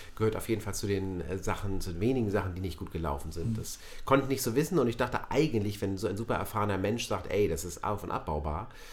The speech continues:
Speaker 1: so im Nachhinein hätte ich da auf jeden Fall auch viel mehr drauf gucken müssen und schauen müssen, sag mal, ist das wirklich jetzt und so weiter.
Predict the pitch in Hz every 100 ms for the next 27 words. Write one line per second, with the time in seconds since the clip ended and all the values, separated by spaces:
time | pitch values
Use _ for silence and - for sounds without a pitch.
0 | - - - 110 95 95 117 98 90 -
1 | - 92 87 73 85 - 90 87 - -
2 | - 110 113 98 87 85 76 - 117 90
3 | 80 80 85 - 85 - 82 87 78 85
4 | 80 - - 82 - 92 87 78 80 -
5 | - 80 85 78 90 87